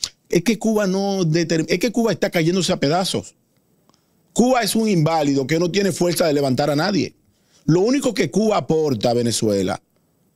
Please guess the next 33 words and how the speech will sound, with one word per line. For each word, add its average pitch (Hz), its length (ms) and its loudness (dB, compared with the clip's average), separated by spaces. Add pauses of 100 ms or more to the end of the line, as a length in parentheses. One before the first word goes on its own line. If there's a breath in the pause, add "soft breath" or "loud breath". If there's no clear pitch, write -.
es 143 180 2
un 196 100 2
sistema 180 400 0
maquiavélico 165 640 0
de 156 60 2
represión. 147 680 0 (760)
Cuba 202 240 4
no 214 100 0
tiene 196 220 0
nada 185 260 0
que 170 100 -2
aportar, 147 440 0 (440 soft breath)
pero 220 200 2
Cuba 208 260 0
está 196 240 -2
a 175 120 -4
punto 180 320 0
de 165 60 2
una 151 160 0
guerra 131 240 0
civil 117 340 0
porque 113 240 -2
no 113 100 0
tiene 110 200 0
energía 98 280 0
eléctrica. 147 500 -4 (1300)
En 156 180 2
Cuba 185 300 2
hay 175 140 0
racionalización 135 1000 0
de 123 80 2
los 113 120 0
alimentos. 131 640 -2